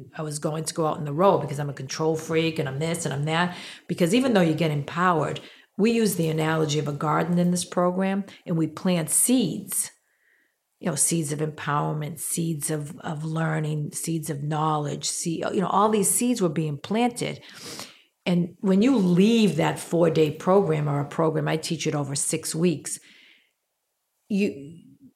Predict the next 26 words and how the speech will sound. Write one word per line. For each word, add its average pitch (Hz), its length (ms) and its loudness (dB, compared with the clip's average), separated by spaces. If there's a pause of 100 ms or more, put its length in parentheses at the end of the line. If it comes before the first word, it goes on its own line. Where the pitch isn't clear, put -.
(120)
those 226 400 8
seeds 240 340 4
that 175 140 2
we're 160 140 4
nurturing 160 600 2
by 143 200 0
talking 156 440 -2
about 151 320 -2
things 160 260 -2
that 151 200 -4
are 156 80 -6
hurtful, 165 640 -2
and 165 160 -2 (460)
we're 220 160 10
watering 185 600 8
the 160 60 2
seeds, 175 600 2 (600)
but - 560 0
the - 160 0
only, 240 300 6
but 190 340 2
where 208 300 10
we 196 160 8
get 226 400 4
you 175 180 2
to 156 460 0